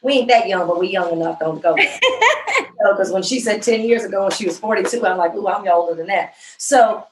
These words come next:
Speaker 1: if there's somebody who is listening to this episode and they're like, "Listen, I'm struggling to exercise my kingdom authority and heal my inner man so that I can shift to a better place in my life. What is the best tip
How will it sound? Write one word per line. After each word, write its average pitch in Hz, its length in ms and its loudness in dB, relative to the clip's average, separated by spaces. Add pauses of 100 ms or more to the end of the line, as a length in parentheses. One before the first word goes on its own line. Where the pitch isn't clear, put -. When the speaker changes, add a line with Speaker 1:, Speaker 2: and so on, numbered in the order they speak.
(120)
Speaker 1:
if 254 200 4
there's 370 280 4
somebody 269 400 4
who 233 120 2
is 208 160 -2
listening 240 380 2
to - 120 -8
this 202 220 -6
episode 170 520 0
and 165 80 0
they're 214 120 0
like, 190 200 0
"Listen, 180 540 -2 (420)
I'm 349 240 2
struggling 208 960 0 (340)
to 226 260 2
exercise 185 680 0
my 165 160 -4
kingdom 160 380 -2
authority 156 640 -2 (180)
and 165 160 0
heal 226 460 0
my 208 300 4
inner 170 240 0
man 156 420 -6 (160)
so - 240 0
that 185 220 2
I 202 160 4
can 226 160 0
shift - 320 -2
to 165 140 4
a - 40 0
better 160 280 2
place 156 280 -2
in 147 140 -6
my 151 160 -4
life. - 300 -6 (240)
What 320 120 0
is 339 140 0
the 202 140 2
best - 600 0
tip - 260 0